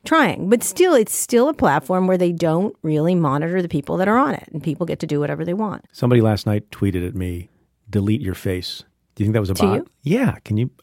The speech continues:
Speaker 2: That must have been a bot,
Speaker 1: I'd
Speaker 2: right?
Speaker 1: have to
Speaker 2: 'Cause
Speaker 1: look. I got,
Speaker 2: that's
Speaker 1: I
Speaker 2: kind of mean.
Speaker 1: Yeah. Yeah, but what, why'd you look at it? Just ignore
Speaker 2: I
Speaker 1: it.
Speaker 2: just, I did.
Speaker 1: You did?
Speaker 2: I did.
Speaker 1: You
Speaker 2: I'm
Speaker 1: see,
Speaker 2: very
Speaker 1: "I'm not gonna delete my
Speaker 2: <laughs>
Speaker 1: face."
Speaker 2: I think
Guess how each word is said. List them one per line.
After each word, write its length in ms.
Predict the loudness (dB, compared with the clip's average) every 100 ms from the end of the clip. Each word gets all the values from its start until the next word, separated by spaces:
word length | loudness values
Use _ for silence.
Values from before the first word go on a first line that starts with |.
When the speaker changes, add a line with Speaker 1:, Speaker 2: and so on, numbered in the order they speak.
| _ 2
Speaker 2:
That 100 | 4
must 140 | 6
have 80 | 4
been 100 | 2
a 40 |
bot, 220 | -2 -2 2
Speaker 1:
I'd 40 |
Speaker 2:
right? 60 | 2
Speaker 1:
have 100 | 2
to 80 | -2
Speaker 2:
'Cause 120 | -4
Speaker 1:
look. 180 | -10 -6
I 80 | -2
got, 100 | 0 0
Speaker 2:
that's 80 | 0
Speaker 1:
I 20 |
Speaker 2:
kind 140 | 0
of 60 | 0
mean. 340 | -2 -4 -8 0
Speaker 1:
Yeah. 220 | 0 0 -4 _ 0
Yeah, 140 | 2
but 100 | 2
what, 180 | 0 0
why'd 220 | 0 0
you 80 | -2
look 160 | -4 -8
at 100 | -12
it? 140 | -12
Just 200 | -14 -12
ignore 240 | -8 -4 0
Speaker 2:
I 100 | 0
Speaker 1:
it. 80 |
Speaker 2:
just, 200 | 0 0
I 120 | 0 0
did. 360 | -2 -8 -6
Speaker 1:
You 140 | -2 -2
did? 260 | -2 -4
Speaker 2:
I 120 | -6 -6
did. 180 | -4 -2
Speaker 1:
You 40 |
Speaker 2:
I'm 60 | 0
Speaker 1:
see, 80 |
Speaker 2:
very 260 | 4 6 6
Speaker 1:
"I'm 160 | 6 4
not 180 | 2 0
gonna 140 | -4
delete 320 | -4 -6 -2
my 160 | 0 0
Speaker 2:
<laughs> 60 | 2
Speaker 1:
face." 380 | 4 4 4
Speaker 2:
I 160 | 2
think 100 | 2